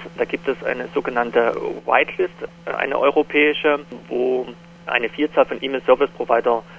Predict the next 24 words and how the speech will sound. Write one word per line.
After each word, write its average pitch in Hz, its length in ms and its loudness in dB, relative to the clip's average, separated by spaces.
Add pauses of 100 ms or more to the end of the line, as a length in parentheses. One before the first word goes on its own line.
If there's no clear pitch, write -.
(160)
daran 113 280 -2
teilnehmen. 170 500 2
Wir 123 100 -6
haben 120 180 -4
uns 117 160 -12 (100)
zertifiziert 151 680 -2
und 131 240 -10
die 123 240 -4 (180)
Provider 123 440 2
wie 117 100 -10
G 123 160 -4
M 117 120 -6
X, - 240 -6 (220)
Web 127 140 0
punkt - 120 -8
D 123 360 -2
E, 120 40 0 (520)
Yahoo 135 400 -2
et 127 160 -6
cetera 123 480 4 (260)
wissen 139 240 -10
genau, 117 440 4
von 127 240 -8
diesen 131 520 -8